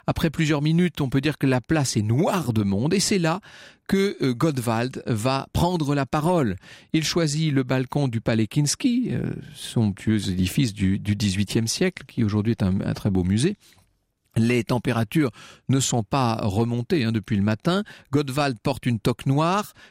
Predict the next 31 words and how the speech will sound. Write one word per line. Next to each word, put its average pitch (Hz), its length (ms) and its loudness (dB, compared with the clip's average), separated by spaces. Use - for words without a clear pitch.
Son - 220 0
propos 156 600 0
est 123 160 -2
clair. 139 540 0
Il 127 100 2
est 131 200 -2
offensif. 147 720 -2
Les 165 200 2
communistes 180 600 0
ont 175 120 2
le 175 120 2
contrôle 202 500 0
de 190 100 0
la 170 120 -2
police. 135 560 -2
Ils 143 160 2
le 120 120 2
gardent. 160 520 0
Et 156 60 2
son 156 160 2
discours 151 680 0
se - 100 -4
termine 110 460 0
par 107 160 -2
ces 113 140 0
mots. « 135 280 0
Vive 127 560 -2
la 127 140 0
fidèle 233 460 0
alliance 220 520 0
tchéco-soviétique, 233 1500 -2